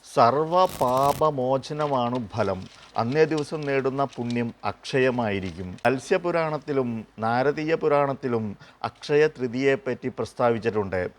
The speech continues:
വിശ്വോത്തരത്തിലും അന്ന് ചെയ്യപ്പെടുന്ന സ്നാനം, ദാനം, ജപം, ഹോമം, സ്വാധ്യായം, പിതൃതർപ്പണം എന്നീ കർമ്മങ്ങൾ അക്ഷയ ഫലപ്രദമെന്ന്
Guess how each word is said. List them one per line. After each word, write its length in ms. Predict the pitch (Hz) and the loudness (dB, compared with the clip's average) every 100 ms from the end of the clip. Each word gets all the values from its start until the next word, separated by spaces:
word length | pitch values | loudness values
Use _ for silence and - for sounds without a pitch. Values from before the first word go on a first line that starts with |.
| _ 131 | _ -4
വിശ്വോത്തരത്തിലും 880 | 147 - 175 170 180 170 - 151 143 131 113 | -4 2 4 4 2 -2 -4 -2 -2 -2 -4
അന്ന് 160 | 120 170 156 | -4 -4 -4
ചെയ്യപ്പെടുന്ന 540 | 147 139 110 135 127 131 - - | -2 0 0 -2 -2 -4 -6 -18
സ്നാനം, 560 | - 123 120 127 120 107 - _ _ 101 | -6 0 2 2 2 -2 -10 _ _ 0
ദാനം, 400 | 113 120 127 120 95 - 120 | 2 2 2 0 -2 -4 2
ജപം, 320 | 110 127 120 95 | 4 6 4 -2
ഹോമം, 440 | 104 113 120 123 104 92 | 0 2 2 0 0 0
സ്വാധ്യായം, 840 | 156 139 147 127 151 147 151 156 180 - _ | 4 6 4 2 2 4 4 2 -2 -12 _
പിതൃതർപ്പണം 760 | 139 123 139 139 131 139 135 135 - 123 | -4 -2 0 0 -2 -4 -6 -6 -6 -4
എന്നീ 180 | 131 151 139 | -4 -4 -2
കർമ്മങ്ങൾ 460 | 120 123 123 123 120 101 | -2 -2 -2 -2 -2 -6
അക്ഷയ 320 | 110 - 143 147 127 120 | -8 -4 0 0 -2 -2
ഫലപ്രദമെന്ന് 800 | 139 143 131 127 123 120 123 | -2 0 -4 -2 -2 -2 -2